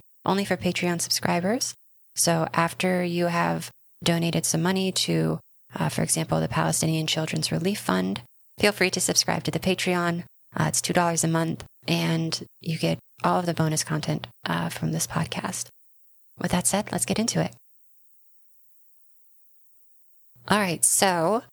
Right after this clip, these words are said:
the article that we're looking at today is titled "First American City to Tame Inflation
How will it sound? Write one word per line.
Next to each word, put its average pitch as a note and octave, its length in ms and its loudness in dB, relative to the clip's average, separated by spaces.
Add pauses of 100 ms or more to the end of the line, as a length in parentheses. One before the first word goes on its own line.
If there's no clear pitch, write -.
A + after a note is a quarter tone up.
(300)
the F#3 160 4
article G3 340 2
that F3+ 300 0
we're E3+ 140 2
looking E3+ 260 0
at E3 100 -2
today E3 500 0 (120)
is E3 560 2
titled E3+ 640 0
"First F3 400 0
American F3+ 440 0
City E3+ 460 2
to F3 140 -2
Tame E3 280 0
Inflation E3 760 0